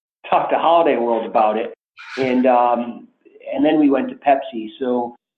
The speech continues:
you know, we, Holiday World did it, I think we were the, the year after they started it. Um, and at the time, you know, Six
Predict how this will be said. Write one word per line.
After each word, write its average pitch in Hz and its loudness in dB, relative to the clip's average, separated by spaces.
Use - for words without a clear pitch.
you 143 -2
know, 127 0
we, 151 0
Holiday 160 2
World 139 2
did 139 2
it, 135 0
I 123 -10
think 165 -4
we 165 2
were 147 2
the, 113 -4
the 127 -8
year 156 2
after 135 2
they 117 -6
started 117 0
it. - -20
Um, 104 -6
and 113 -8
at 127 -18
the 120 -18
time, 131 -4
you 139 -6
know, 117 -4
Six 139 -14